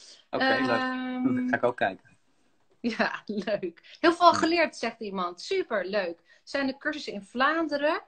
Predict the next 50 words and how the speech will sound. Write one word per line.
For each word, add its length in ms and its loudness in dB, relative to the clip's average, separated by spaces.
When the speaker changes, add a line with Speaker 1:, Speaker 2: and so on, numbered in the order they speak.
Speaker 2:
Eh, 120 -6
weet 260 0
je 60 0
Speaker 1:
Mhm. 20 -2
Speaker 2:
dat 140 -2
ze, 140 0
we 20 -8
hebben 120 0
nog 100 -2
maar 100 2
een 100 -2
paar 240 2
minuten, 360 -2
dus 120 -10
ik 160 -10
denk 160 -6
dat 120 -2
dat 160 -2
gewoon 200 4
even 360 -2
een 160 -2
kwestie 340 -2
van 160 -2
Google 280 0
is. 160 -6
Of 300 0
Gerard, 320 0
wil 200 2
jij 180 -2
dan, 300 0
eh, 260 2
later 380 4
nog, 100 -8
als 140 -8
ik 60 -18
het 120 -14
filmpje 300 -8
op 60 -12
mijn 120 -4
profiel 380 -2
zet 260 -8
en 160 -6
jij 140 0
hebt 180 -2
nog 200 0
informatie 560 -2
over 160 -8
cursussen 380 -6
in 100 -6
Vlaanderen, 520 2